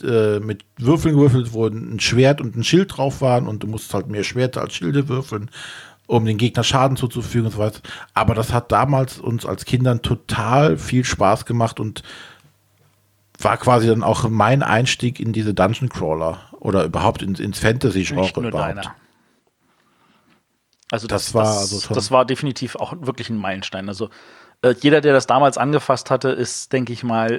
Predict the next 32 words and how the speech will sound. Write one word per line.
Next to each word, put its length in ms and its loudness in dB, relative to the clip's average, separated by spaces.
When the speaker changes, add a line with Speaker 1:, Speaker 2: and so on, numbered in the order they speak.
Speaker 2:
äh, 300 0
wirklich 380 -8
in, 360 -4
hat 160 -2
sich 80 -10
in 80 -2
Dungeon 320 0
Crawler 300 4
verliebt 460 -6
und 300 -4
auch 180 0
gerade 260 2
in 40 -6
das 140 -4
ganze 220 -4
Genre 460 2
und 160 2
ist 80 -6
entweder 380 2
weiter 280 4
in 100 -2
Rollenspiele 480 0
reingedriftet 720 -2
oder, 640 2
äh, 40 -12
in 280 -10
verschiedene 460 -2
andere 280 -2
Crawler 520 2
oder, 300 -2
ähm, 300 0
hat 160 -2